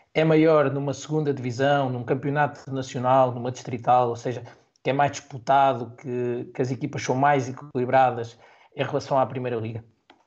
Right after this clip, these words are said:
Começando agora, se calhar, pelo mister, eh, Rui Duarte, que teve, subiu o Farense, eh, há uns anos para,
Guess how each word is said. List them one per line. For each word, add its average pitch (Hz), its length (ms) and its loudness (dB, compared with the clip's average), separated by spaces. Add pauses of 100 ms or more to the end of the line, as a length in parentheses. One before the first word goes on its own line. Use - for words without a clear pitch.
(440)
Começando 120 480 -6
agora, 120 320 -2
se 113 100 -6
calhar, 120 240 2
pelo 117 140 -6
mister, 113 340 -6
eh, 110 440 -6
Rui - 240 -2
Duarte, 120 440 0 (720)
que - 120 -4 (500)
teve, 117 480 0
subiu 113 400 -2
o 107 60 -4
Farense, 131 720 0 (320)
eh, 110 520 -4 (120)
há 110 180 2
uns 107 140 -2
anos 113 340 0
para, 110 800 -2